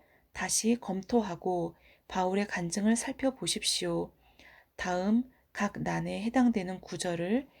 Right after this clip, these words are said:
기입하십시오. 어, 사도행전 이십육 장 일 절로 이십삼 절을 읽겠습니다. 아그리빠가 바울에게 이르되,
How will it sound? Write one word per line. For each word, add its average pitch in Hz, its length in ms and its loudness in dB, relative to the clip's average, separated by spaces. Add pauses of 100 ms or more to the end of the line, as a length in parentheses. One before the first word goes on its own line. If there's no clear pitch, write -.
(140)
기입하십시오. 170 1080 -2 (2500)
어, 196 220 0
사도행전 208 1040 4 (340)
이십육 208 600 2
장 202 260 0
일 269 160 2
절로 226 640 2 (200)
이십삼 226 480 2
절을 202 680 0
읽겠습니다. 175 920 2 (600)
아그리빠가 208 760 6
바울에게 202 560 2
이르되, 180 480 -2